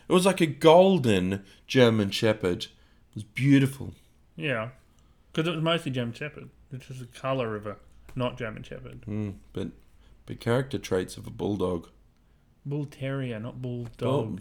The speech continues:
Speaker 1: it's a bull and a dog. It's a
Speaker 2: Yeah,
Speaker 1: version of a
Speaker 2: it's
Speaker 1: bull.
Speaker 2: different.
Speaker 1: You said bulldog. If you
Speaker 2: Yeah,
Speaker 1: said
Speaker 2: I didn't
Speaker 1: pit
Speaker 2: say
Speaker 1: bull,
Speaker 2: bull
Speaker 1: if
Speaker 2: terrier.
Speaker 1: you said pit bull, I would have said, "You're right, there's nothing good about them. I can't justify it."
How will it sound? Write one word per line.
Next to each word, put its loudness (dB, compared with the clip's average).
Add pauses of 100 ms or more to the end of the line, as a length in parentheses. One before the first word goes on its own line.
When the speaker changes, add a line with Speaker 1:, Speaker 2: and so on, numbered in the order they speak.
(120)
Speaker 1:
it's -10
a 0
bull 2
and -6
a -4
dog. 0 (380)
It's -10
a -4
Speaker 2:
Yeah, -2
Speaker 1:
version 4
of -2
a -2
Speaker 2:
it's -4
Speaker 1:
bull. 4
Speaker 2:
different. -2 (120)
Speaker 1:
You 2
said 0
bulldog. 2
If 0
you 4
Speaker 2:
Yeah, 8
Speaker 1:
said 10
Speaker 2:
I 10
didn't 4
Speaker 1:
pit 10
Speaker 2:
say 8
Speaker 1:
bull, 10
Speaker 2:
bull 8
Speaker 1:
if -10
Speaker 2:
terrier. 4
Speaker 1:
you 6
said 10
pit 8
bull, 8
I 10
would 10
have 6
said, 6 (280)
"You're 4
right, 12
there's 4
nothing 4
good 6
about 8
them. -2
I 0
can't 4
justify 6
it." 0